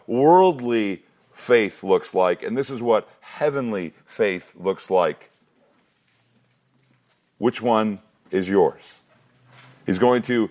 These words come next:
explain the differences,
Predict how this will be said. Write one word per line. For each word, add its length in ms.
explain 1120
the 120
differences, 1040